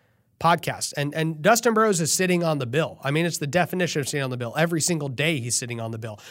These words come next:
I will tell you this. I believe Dustin Burrows is going to put this bill on the floor 'cause he's getting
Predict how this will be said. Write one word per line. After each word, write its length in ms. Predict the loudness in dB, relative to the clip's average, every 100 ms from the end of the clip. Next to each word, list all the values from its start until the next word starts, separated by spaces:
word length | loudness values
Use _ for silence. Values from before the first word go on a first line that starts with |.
| -4
I 140 | 2 4
will 80 | 4
tell 140 | 2
you 100 | 2
this. 340 | 2 0 -4 -6 _ _ 2
I 160 | 4 6
believe 260 | 4 2
Dustin 320 | 0 -2 0 2
Burrows 300 | 4 2 0
is 160 | -4
going 540 | -4 0 4 4 2 0
to 160 | -6
put 420 | 2 2 2 -2
this 180 | -2 -2
bill 460 | 0 0 0 -4 -12 0
on 240 | 2 2
the 80 | -2
floor 300 | -2 -4 -4
'cause 200 | -6 -4
he's 200 | -4 -4
getting 400 | -4 -4 -4